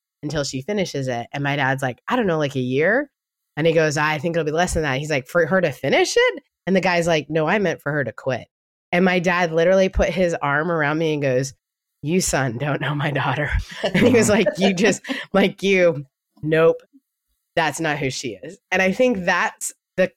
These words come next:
Speaker 1: talk, right? Like, you can do anything else. You're like, "You want me to do something else? That's it. I'm gonna finish this." And I'm not even, like,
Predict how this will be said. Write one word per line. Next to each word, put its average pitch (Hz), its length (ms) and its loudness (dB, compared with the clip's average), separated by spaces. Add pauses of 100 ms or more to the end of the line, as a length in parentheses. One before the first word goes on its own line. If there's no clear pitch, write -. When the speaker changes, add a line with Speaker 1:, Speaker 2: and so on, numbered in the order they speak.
(120)
Speaker 1:
talk, 320 400 2
right? 180 260 2
Like, 175 240 2 (280)
you 190 160 0
can 247 180 2
do 233 180 2
anything 208 380 2
else. 240 220 2
You're 185 80 4
like, 170 140 0
"You 156 80 -6
want 143 180 -2
me 156 100 -2
to 185 100 -4
do 220 120 0
something 233 360 2
else? 247 160 4
That's 190 220 -2
it. 180 80 2
I'm 170 100 2
gonna 156 140 0
finish 165 460 -2
this." 120 260 -6 (280)
And 208 120 0
I'm 311 140 2
not 330 140 2
even, 233 240 0
like, 170 360 2